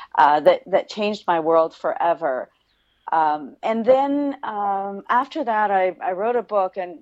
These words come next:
people started contacting me and they wanted me to take them on the Camino. But I really felt that, uh, you should walk the Camino alone, so I kept saying no to them.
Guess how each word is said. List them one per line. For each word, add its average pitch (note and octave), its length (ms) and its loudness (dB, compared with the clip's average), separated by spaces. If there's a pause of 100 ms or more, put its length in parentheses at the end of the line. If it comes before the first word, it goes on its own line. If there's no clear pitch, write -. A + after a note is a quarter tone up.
(100)
people A#3 320 -6
started F#3+ 400 -4
contacting G#3 640 -4
me F3+ 80 -2
and F3+ 340 -2
they F3+ 140 2
wanted F3+ 400 0
me F3 160 -2
to D#3 100 -8
take F#3+ 300 -6
them F#3 160 -6
on E3 140 -2
the E3 80 -6
Camino. E3+ 600 -2 (760)
But F#3 120 4
I F#3+ 60 6
really G#3+ 320 4
felt F#3+ 480 2
that, F3 380 -2 (120)
uh, F3+ 320 -6
you F#3+ 140 -10
should - 220 -14
walk F3 320 0
the F#3 80 -10
Camino E3+ 440 -2
alone, A#3 360 2
so G3 120 -10
I E3+ 40 -6
kept - 260 -12
saying E3+ 320 -8
no E3+ 220 0
to F3 120 -2
them. D3+ 320 -2